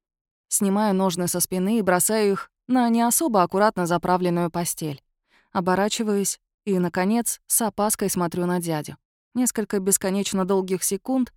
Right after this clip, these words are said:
он вглядывается в мои глаза, но за его карими радужками нет ничего даже отдаленно напоминающего ненависть или хотя бы неприятие. Дядя улыбается мне, поднимает руку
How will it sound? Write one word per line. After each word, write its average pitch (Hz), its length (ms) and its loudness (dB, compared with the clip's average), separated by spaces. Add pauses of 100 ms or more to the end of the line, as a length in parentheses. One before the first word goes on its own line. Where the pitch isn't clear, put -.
(160)
он 254 160 2
вглядывается 214 760 0
в 190 40 -2
мои 208 220 2
глаза, 214 520 -2 (180)
но 214 240 -2
за 175 140 0
его 175 200 0
карими 190 380 0
радужками 208 680 0 (160)
нет 311 180 0
ничего 269 360 0
даже 220 300 2
отдаленно 226 580 2
напоминающего 190 840 2
ненависть 185 640 0 (280)
или 240 220 0
хотя 185 340 0
бы 175 120 2
неприятие. 190 800 0 (420)
Дядя 220 360 2
улыбается 208 640 2
мне, 170 200 0
поднимает 190 580 0
руку 226 360 -4